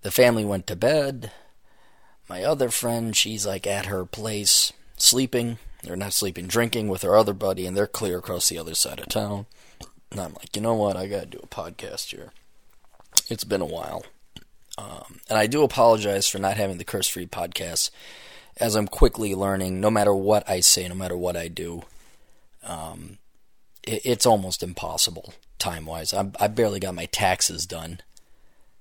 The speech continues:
uh, and I have all these annual things I have to do.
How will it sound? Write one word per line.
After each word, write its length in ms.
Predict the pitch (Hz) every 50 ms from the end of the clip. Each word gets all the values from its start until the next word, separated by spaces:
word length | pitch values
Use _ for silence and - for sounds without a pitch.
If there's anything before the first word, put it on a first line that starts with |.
| - - - - - - -
uh, 340 | 87 87 85 82 85 85 - -
and 100 | 101 98
I 40 | 95
have 180 | 98 95 90
all 120 | 101 101 95
these 220 | 95 92 90 -
annual 460 | 110 117 117 113 113 110 107 101 98 95
things 320 | - 104 98 95 92 92
I 80 | 98 95
have 320 | 95 95 90 85 - -
to 120 | - 95
do. 340 | 87 92 95 95 95 92 90